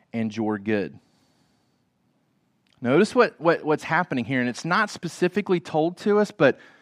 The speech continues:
this is the assumption that we should see in this passage, is that the pillar of fire moves so that the Egyptians can pursue.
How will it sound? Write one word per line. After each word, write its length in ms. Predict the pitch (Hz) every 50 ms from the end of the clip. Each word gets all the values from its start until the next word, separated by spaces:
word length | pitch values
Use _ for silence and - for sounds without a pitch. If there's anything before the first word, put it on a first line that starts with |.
| _ _
this 200 | - 160 156 -
is 140 | 196 185 165
the 160 | 165 190 185
assumption 600 | 165 - - - - 165 165 165 - - 175 156
that 100 | 156 139
we 80 | 143 135
should 180 | - - 123
see 240 | - - - 151 147
in 120 | 147 147 143
this 120 | 135 123
passage, 600 | - - 139 135 139 151 - 180 175 170 165 - _ _ _ _ _ _ _ _ _ -
is 240 | 156 156 151 135 123
that 400 | 135 151 143 131 - - _ _ _ _ _ _ _ _ _ _ _ _ _ _ _ _ _ _ _
the 120 | - 135 123
pillar 560 | - - - - - 196 214 233 220 208 180
of 80 | 139 -
fire 680 | - - 165 156 165 160 131 104 95 90 110 127 135 _ _ _ _ _ _ _ _ _ _ _ _ _ _ -
moves 1120 | 113 110 113 120 127 139 160 180 196 180 135 107 98 98 101 113 135 147 156 - - - - _ _ _ _ _ _ _ _ _ _ _ _ _ _ _ _ _ _
so 180 | - - 156
that 180 | 135 139 127 101
the 140 | 131 123 123
Egyptians 520 | 113 107 139 139 120 - - 131 113 107
can 380 | - - - 143 131 123 117 107
pursue. 480 | - - 85 - - - 95 104 -